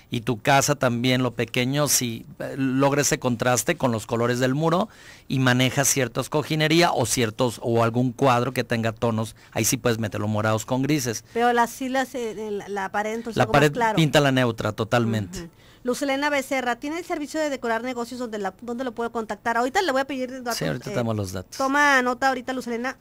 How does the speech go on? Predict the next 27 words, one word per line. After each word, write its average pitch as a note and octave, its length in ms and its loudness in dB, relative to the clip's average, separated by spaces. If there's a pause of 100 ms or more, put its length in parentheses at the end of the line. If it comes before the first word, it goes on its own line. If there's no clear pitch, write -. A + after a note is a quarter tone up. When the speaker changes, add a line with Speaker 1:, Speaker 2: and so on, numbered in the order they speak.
(100)
Speaker 2:
te F#3+ 60 -12
lo F#3 100 -8
voy G#3 80 -6
a G#3+ 60 -4
pedir G#3 220 -6
para G#3 160 -2
que - 80 -20
estés G#3 140 -14
pendiente. G3 480 -8 (380)
Blanca C4+ 380 2
Pedrosa, B3+ 500 -4
"¿Qué D#4+ 100 -6
tipo F4+ 240 -8
de F#4 100 -2
muebles D4 300 -2
le C4+ 140 -4
combinan B3+ 500 -4
a A#3+ 80 -2
una B3 220 -4
casa B3+ 360 -4
con A3 220 -6
cúpula C4 560 -4 (520)
y B3 160 -8
los A#3 320 -2
en-, A3 420 -6
enjarres B3 540 -4
lisos?". A#3 680 -10